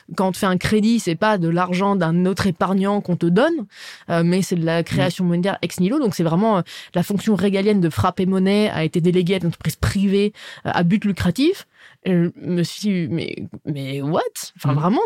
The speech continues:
Speaker 1: tu t'es pas au courant. Euh, c'est des notions qu'on essaie de, tu vois, euh, faire comprendre via nos vidéos, via nos réseaux et tout,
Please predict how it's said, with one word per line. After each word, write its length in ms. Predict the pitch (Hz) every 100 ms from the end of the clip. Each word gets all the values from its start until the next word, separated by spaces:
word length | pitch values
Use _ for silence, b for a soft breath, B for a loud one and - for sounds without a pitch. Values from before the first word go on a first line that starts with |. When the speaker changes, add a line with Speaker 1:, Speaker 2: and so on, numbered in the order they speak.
| -
Speaker 1:
tu 180 | -
t'es 140 | - 156
pas 240 | - 269
au 80 | 170
courant. 400 | - 320 392 214 B B B -
Euh, 80 | 170
c'est 140 | 180
des 160 | 160 160
notions 280 | 165 - 208
qu'on 120 | 175
essaie 180 | 165 170
de, 440 | 160 156 156 160
tu 120 | - 190
vois, 300 | 190 180 165
euh, 220 | 147 156
faire 320 | - 202 185
comprendre 720 | 190 190 - 196 202 202 170
via 260 | 160 185 185
nos 120 | 175
vidéos, 420 | 170 175 180 190
via 180 | 180 175
nos 120 | 165
réseaux 280 | 170 156 165
et 80 | 160
tout, 160 | 349